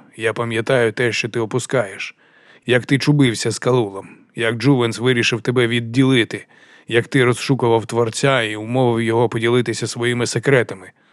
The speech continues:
Захарос розсміявся грубим, клекотливим сміхом, а його птахи заклекотали та закрякали разом із ним. "Насмілюся сказати, що він ніколи не збирався ділити з тобою доньку.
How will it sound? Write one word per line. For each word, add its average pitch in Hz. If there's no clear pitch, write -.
Захарос 110
розсміявся 110
грубим, 107
клекотливим 107
сміхом, 120
а 110
його 110
птахи 117
заклекотали 107
та 107
закрякали 104
разом 104
із 107
ним. 101
"Насмілюся 131
сказати, 131
що 127
він 127
ніколи 131
не 120
збирався 120
ділити 120
з 107
тобою 120
доньку. 107